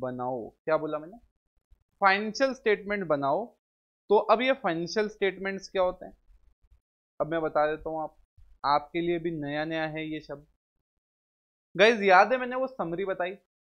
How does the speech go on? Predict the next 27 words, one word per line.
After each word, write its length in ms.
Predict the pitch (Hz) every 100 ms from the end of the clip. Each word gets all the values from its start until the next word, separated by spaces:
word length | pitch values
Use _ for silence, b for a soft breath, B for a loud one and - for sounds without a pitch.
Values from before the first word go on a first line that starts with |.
| -
मैंने 260 | 151 185
कहा 180 | 196 190
था 160 | 185 202
यार 160 | 196
समराइजेशन 720 | 196 170 143 143 147 156 190
होता 240 | 190 170 180
है 60 |
अकाउंट्स 320 | 170 170 175 _
में, 60 | - _ _ _ _
मतलब 420 | 156 175 202 233
हम 160 | 208 180
लोग 180 | 196 214
अकाउंट्स 440 | 190 170 175 180
में 120 | 208 220
प्रॉफिट 400 | 180 151 165 175
या 100 | 190
लॉस 240 | 170 165 180
निकालते 360 | 165 160 -
हैं। 80 | - _ - _ -
तो 40 |
मैंने 160 | 247 269
कहा 120 | 311 320
फाइनेंशियल 520 | 208 175 190 196 262 254
स्टेटमेंट 580 | - 190 175 196 208
आप 180 | 190 180
ये 100 | 190
समझो 420 | 185 151 131 131